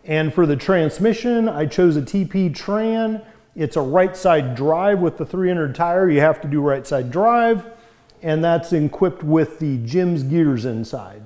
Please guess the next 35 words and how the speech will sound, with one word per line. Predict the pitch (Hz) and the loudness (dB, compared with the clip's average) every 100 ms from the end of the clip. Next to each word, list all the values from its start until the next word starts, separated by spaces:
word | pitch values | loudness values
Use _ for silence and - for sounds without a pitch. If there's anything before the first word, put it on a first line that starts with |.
| 117 - _ _ _ | -20 -20 _ _ _
And | 156 156 | -6 -4
the | |
two | 156 - 190 | -2 0 0
are | 151 | 2
connected | 151 220 220 226 160 | -2 -4 -4 -4 2
by | 156 | 4
a | 143 123 | 2 0
Primo | - 202 208 208 202 196 | -2 0 0 2 0 0
open | 175 185 170 | -4 -2 0
belt | 156 135 120 | 2 0 -2
drive. | 117 107 104 101 - _ _ - | -8 -8 -10 -16 -20 _ _ -12
You | - | -6
can | 135 | -6
see | - 175 | -4 -2
a | |
lot | 160 175 185 | 2 2 2
of | |
my | 143 | -2
custom | 135 190 190 190 147 | 0 -2 -2 -4 -2
Y | 135 170 | 0 -2
C | 170 175 | -2 -4
C | 156 - 170 | -6 -4 -2
accessories | 131 - 190 - 233 220 | -2 -2 -2 -2 -2 0
on | 220 214 | 0 0
this | 220 220 | -2 -4
bike. | 185 233 254 254 - - - _ | -2 0 0 -4 -14 -20 -20 _
In | 151 | -2
addition | 147 143 180 202 180 | 0 2 0 0 -2
to | 175 | 0
the | 165 139 | 0 0
wheels, | 127 180 240 269 277 269 202 - - _ _ | 0 0 0 2 0 0 -4 -12 -20 _ _
you | 160 170 | -4 -2
also | 170 185 - 190 165 | 2 2 2 0 0
have | 135 160 156 139 | 0 -2 0 -2
the | 127 123 113 | -2 -4 -4